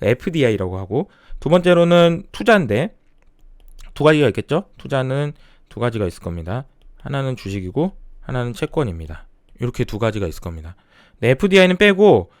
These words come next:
주식 투자를 보니까, 어, 팔백삼십. 아까 제가 팔백팔십이라고 했잖아요.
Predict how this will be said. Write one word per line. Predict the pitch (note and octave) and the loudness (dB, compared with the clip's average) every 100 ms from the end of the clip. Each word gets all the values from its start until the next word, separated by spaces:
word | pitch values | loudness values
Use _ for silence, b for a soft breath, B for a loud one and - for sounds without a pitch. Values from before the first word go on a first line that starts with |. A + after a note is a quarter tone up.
| b | b
주식 | - E3 B3+ - | -10 -4 -4 -4
투자를 | A#3+ A3+ G3+ F#3+ | 0 2 4 2
보니까, | C3+ A2+ D3+ D#3 F#2 D2 - | 0 -2 0 0 0 -6 -8
어, | G#2 G2+ F#2+ F#2+ G2 G2+ _ _ - | -4 -2 -2 -4 -6 -8 _ _ -2
팔백삼십. | E3 E3 - D3+ - - _ _ _ | 2 2 2 -4 -6 -14 _ _ _
아까 | - B2+ | -6 -4
제가 | A#2 G2+ F#2+ - - | -2 0 -2 -4 -8
팔백팔십이라고 | F#3+ F3+ - - F3 B2+ F2+ | -8 -8 -8 -10 -6 -6 -6
했잖아요. | - D2+ D2+ D2+ | -10 -12 -12 -14